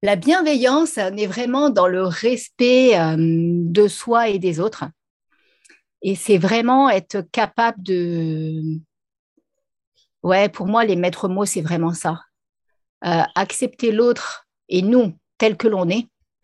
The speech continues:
oser montrer, euh, notre authenticité, notre vulnérabilité, euh, vraiment être dans la bienveillance de tout ce qui se passe dans notre vie, en fait. Et des gens qu'on côtoie, des gens qu'on rencontre, des événements que l'on vit.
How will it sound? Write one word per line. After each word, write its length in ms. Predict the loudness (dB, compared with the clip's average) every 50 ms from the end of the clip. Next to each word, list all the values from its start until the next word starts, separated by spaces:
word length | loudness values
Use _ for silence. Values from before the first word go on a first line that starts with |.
| _ _ _
oser 400 | 2 2 2 2 2 2 2 2
montrer, 580 | 2 0 -2 -2 -2 -2 -2 2 4 4 6
euh, 100 | 4 4 0
notre 280 | 0 -2 -2 -2 -2
authenticité, 960 | -4 -4 -4 -4 -8 -8 -8 -10 -10 -10 -8 -10 -8 -2 0 4 4 4 4
notre 240 | 4 2 -2 -4 -2
vulnérabilité, 1120 | -2 -2 0 0 -2 -2 -2 -2 -2 -2 -2 -2 -2 -2 -4 -2 0 2 2 4 4 2 2
euh, 120 | 0 -2 -4 -8 _ -20 -20 -20 -20 -20 -20 -20 _ _
vraiment 240 | 0 0 2 2 2
être 140 | 2 0 0
dans 140 | -2 -2 0
la 100 | 0 -2
bienveillance 760 | -2 0 0 0 2 4 2 4 4 2 0 0 -4 -4 -4 -4
de 180 | -2 -2 -4
tout 160 | -4 -4 -4
ce 80 | -6 -4
qui 120 | -4 -6 -8
se 60 | -2
passe 200 | -2 -2 -2 0
dans 120 | -2 -2
notre 180 | -2 -2 -4 -4
vie, 180 | -4 -4 -4 -4
en 80 | -4
fait. 200 | -6 -10 -14 -16 -18 -20 _ _ _ _ _ _ -4
Et 80 | -2
des 140 | 0 0 0
gens 200 | 0 0 -2 -2
qu'on 180 | -2 -4 -6 -6
côtoie, 560 | -2 -2 -4 -4 0 0 2 4 4 2 2
des 120 | 0 -4
gens 180 | -6 -6 -8 -10
qu'on 200 | -6 -4 -4 -4
rencontre, 480 | -2 -4 -6 -6 -4 -2 -2 -2 -2 -2
des 240 | -2 -2 -2 0 0
événements 340 | 0 0 0 0 -2 -4
que 140 | -4 -4 -4
l'on 200 | -2 -2 -2 -2
vit. 360 | -2 -2 0 -2 -2 -2 -4